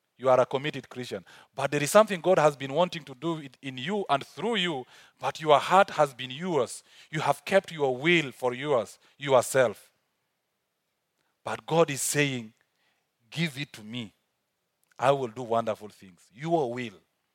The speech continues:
You know very well your will is contrary to the will of God. Maybe if God takes you from where you are, you are thinking about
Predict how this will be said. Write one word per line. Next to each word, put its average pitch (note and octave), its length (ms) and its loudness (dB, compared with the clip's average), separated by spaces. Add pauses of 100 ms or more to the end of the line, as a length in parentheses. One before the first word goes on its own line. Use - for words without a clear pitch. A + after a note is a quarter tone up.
(920)
You C#3+ 140 -14
know E3 160 -2
very C#3+ 240 -4
well C3+ 180 0
your A#2+ 180 -6
will A#2+ 140 -6
is A#2 140 -10
contrary A#2 460 -8
to A2 100 -20
the G2+ 120 -14
will G#2+ 200 -8
of F#2+ 160 -12
God. G2+ 200 -12 (520)
Maybe F#3+ 260 2
if D3 140 -2
God F#3+ 240 6
takes F#3 260 0
you E3+ 80 -6
from C#3+ 220 -4
where D3 180 2
you B2 140 -6
are, C3 160 2
you A#2+ 100 -2
are A2 60 0
thinking C#3+ 320 -10
about B2+ 400 4